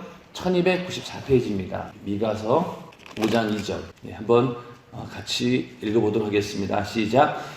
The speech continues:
"베들레헴 에브라-, 에브라다야, 너는 유다 족속 중에 작을지라도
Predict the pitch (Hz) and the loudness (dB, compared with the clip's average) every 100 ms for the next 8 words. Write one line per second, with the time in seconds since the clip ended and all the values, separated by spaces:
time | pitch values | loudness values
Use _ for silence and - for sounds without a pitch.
0 | - - - 127 160 165 156 151 170 185 | -16 -6 4 8 10 12 12 12 10 8
1 | 175 - 120 123 139 143 123 123 139 127 | 2 2 4 8 8 8 6 8 8 8
2 | 120 120 120 107 98 127 151 160 110 117 | 8 8 8 8 6 8 8 6 4 6
3 | 143 143 127 - 131 - 117 120 113 98 | 8 8 6 4 2 4 2 4 4 2
4 | - - 156 156 - 117 104 120 104 90 | -4 4 6 6 4 2 4 6 6 4